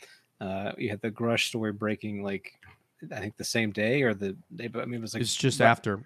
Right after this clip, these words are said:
Speaker 2: like, a day
Speaker 1: back to
Speaker 2: later.
Speaker 1: back, right? Yeah, a day
Speaker 2: Yeah,
Speaker 1: later,
Speaker 2: the
Speaker 1: and, and then
Speaker 2: Grush
Speaker 1: it
Speaker 2: happened first, and then this happened. Yeah.
Speaker 1: Exactly, and this story got all the media attention. So, um, yeah, it, it, just kinda odd. I, I,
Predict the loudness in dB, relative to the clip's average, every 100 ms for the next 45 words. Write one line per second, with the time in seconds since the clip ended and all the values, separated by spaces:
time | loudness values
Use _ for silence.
0 | -6 -6 2 8 10 8 6 6 4 -2
1 | -6 -6 -4 -4 -2 -2 2 2 2 2
2 | -2 -4 -6 0 2 4 4 2 0 0
3 | 2 2 0 -2 -2 -4 -6 -8 -10 -20
4 | _ -6 -4 0 2 2 -2 -2 -2 -2
5 | 0 2 2 2 -2 -10 _ 0 0 -2
6 | _ _ 2 4 2 0 0 0 0 -2
7 | -4 -8 -8 -10 -4 -2 0 0 -2 -2
8 | -2 -2 -6 -10 _ _ _ _ _ -10
9 | -10 -4 2 2 0 -4 -14 -14 -18 -20
10 | -14 -4 -2 -2 2 4 4 4 0 0
11 | 2 4 2